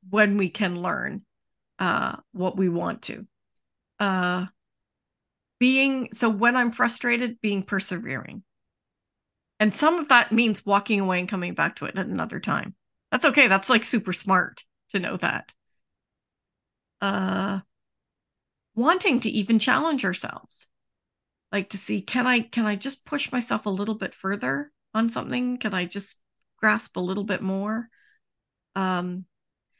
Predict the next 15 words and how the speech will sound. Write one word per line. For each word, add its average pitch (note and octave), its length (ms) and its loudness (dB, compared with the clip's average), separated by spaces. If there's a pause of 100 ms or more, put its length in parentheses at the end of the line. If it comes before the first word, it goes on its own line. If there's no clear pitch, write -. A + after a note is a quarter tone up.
(220)
that, A3 340 2 (100)
that G#3 400 2 (640)
failure B3 400 0
is G#3+ 120 0
not G#3+ 360 4 (840)
a G3 40 -6
stop, - 520 -6 (2250)
that - 100 -10
we G#3 80 -4
can G3 180 -4 (300)
actually A#3+ 680 -2
learn G3+ 720 2
something - 640 -6
from G2 340 -8
it. - 440 -10